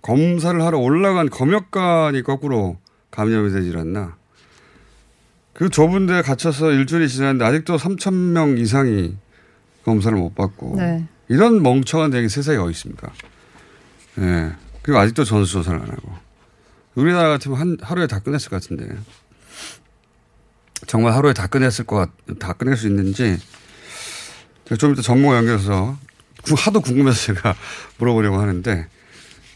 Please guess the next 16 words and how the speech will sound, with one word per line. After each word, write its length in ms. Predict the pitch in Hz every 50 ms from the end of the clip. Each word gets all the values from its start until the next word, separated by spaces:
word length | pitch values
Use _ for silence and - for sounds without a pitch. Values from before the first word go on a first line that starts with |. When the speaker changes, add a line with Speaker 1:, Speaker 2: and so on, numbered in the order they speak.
| - -
Speaker 1:
이해가 420 | 120 123 156 202 214 190 180 151
안 100 | 117 107
가는 220 | 107 110 104 101 90
상황이에요. 480 | 90 95 87 80 78 78 73 98 107 - _ - - -
예. 60 | 50 50 - - - - - _ _ _ _ _ _ _ _ _ _ _ _ _ _ _ _ _ _ _ _ _ _ _ _ _ _ _ _ _ _ -
어제 300 | - 127 135 135 160 165
마흔 280 | 147 127 120 117 123 120
명이고. 460 | 117 110 101 92 85 85 98 117 131 131 - _ -
Speaker 2:
네, 260 | 214 208 202 190 185
맞습니다. 500 | 175 170 175 - - 185 185 180 165 156
Speaker 1:
그럼 180 | 170 190 190 165
또 100 | 226 240
나온다는 440 | 220 214 208 190 175 170 156 143
얘기죠. 320 | 127 117 113 107 113 110 90 85 _ _ _ -
네, 280 | 127 117 98 90 85 82 -
검사하면 720 | - 113 135 151 147 143 143 151 160 151 139 117 101 101